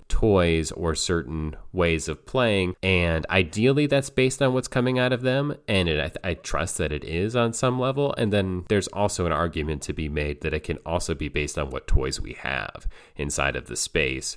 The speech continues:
and what feels most comfortable to play inside of the space. And maybe our people, toys, and dollhouse just look better and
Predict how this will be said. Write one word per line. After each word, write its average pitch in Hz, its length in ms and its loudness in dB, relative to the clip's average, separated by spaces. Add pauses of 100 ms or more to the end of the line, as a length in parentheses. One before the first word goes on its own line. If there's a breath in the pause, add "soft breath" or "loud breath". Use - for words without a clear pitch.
(120)
and 78 280 0
what 78 220 0
feels 76 260 -2
most 76 220 -4
comfortable 73 400 -4
to - 140 -6
play 92 480 2
inside 73 400 -4
of 69 140 -6
the 78 100 -4
space. 76 580 -2
And 82 220 -6
maybe 80 400 0
our 78 560 0 (100)
people, 101 540 2
toys, 98 520 2
and 82 200 0
dollhouse 92 640 4
just - 320 -2
look 82 460 0
better 139 520 2
and 76 480 0